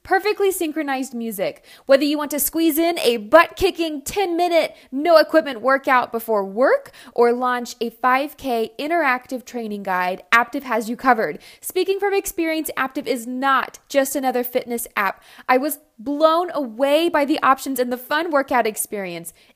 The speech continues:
Essentially like Netflix for fitness, Aptive gives members unlimited access to their entire bank of high-end, trainer-led workout classes. So if you're looking for fresh,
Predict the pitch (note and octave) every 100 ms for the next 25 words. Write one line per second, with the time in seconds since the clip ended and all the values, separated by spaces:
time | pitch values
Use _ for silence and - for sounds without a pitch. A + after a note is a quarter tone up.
0 | - G4 - A4+ - B4+ F#4+ C#4+ C4+ A#3
1 | B3+ B3+ C#4 - A3+ G#3 - F4+ B4+ G#3
2 | F#3+ G#3+ - - - - - G4+ - E4+
3 | C#4 C4 C4 B3+ - D4 F4+ F#4+ F4 F4
4 | - A#3 A#3 - B3 - A#3 G#3+ A#3+ -
5 | - F#4 G#4+ D#4 G#3+ G#3 - _ B3 A#3+
6 | D4+ E4+ F4 B3 A3+ A#3 - _ - D4+
7 | D4+ F4 E4 A#3+ A#3+ G#3+ C4+ E4 A#3 -
8 | - F#3+ F#3+ F3 E3+ - - - E4 D#4
9 | D#4+ E4+ E4+ D4 A3+ A3+ - F#4+ G4+